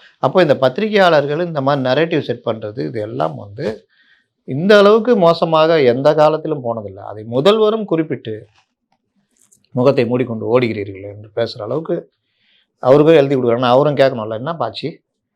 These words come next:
உண்மையிலேயே ஓடினாரா?" "இல்ல தலைவரே, ஓடல தலைவரே, நம்ம செட் பண்ணி ரவுண்ட்ல விட்டுக்கிறோம் தலைவரே, நல்லா ஒரு ரவுண்டு சுத்திட்டு வந்துருக்குது."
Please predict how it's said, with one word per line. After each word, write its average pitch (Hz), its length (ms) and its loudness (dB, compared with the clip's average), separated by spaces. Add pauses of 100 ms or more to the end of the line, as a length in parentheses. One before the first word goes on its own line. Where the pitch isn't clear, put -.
(400)
உண்மையிலேயே 170 340 4
ஓடினாரா?" 135 340 -2 (520)
"இல்ல 131 140 -6 (120)
தலைவரே, 107 260 -6 (320)
ஓடல 123 360 -2
தலைவரே, 104 320 -8 (600)
நம்ம 127 480 -4 (800)
செட் 160 300 2
பண்ணி 165 200 4
ரவுண்ட்ல 147 320 4
விட்டுக்கிறோம் 107 380 -4
தலைவரே, 101 320 -6 (460)
நல்லா 135 280 2
ஒரு 123 140 6
ரவுண்டு 135 240 2
சுத்திட்டு 117 260 -4
வந்துருக்குது." 101 300 -12